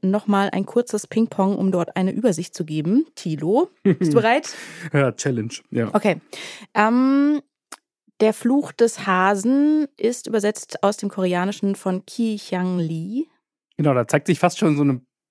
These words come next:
Speaker 2: äh, Vorliebe fürs Absurde in dieser Jury, weil auch das sind eher so,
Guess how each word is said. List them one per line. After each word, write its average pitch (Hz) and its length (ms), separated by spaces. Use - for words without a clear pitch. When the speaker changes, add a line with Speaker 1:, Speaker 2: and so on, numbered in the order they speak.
Speaker 2:
äh, 127 200
Vorliebe 120 640
fürs - 260
Absurde 127 520
in 120 180
dieser 113 240
Jury, 117 340
weil 117 120
auch 113 100
das - 200
sind 120 200
eher 117 180
so, 110 380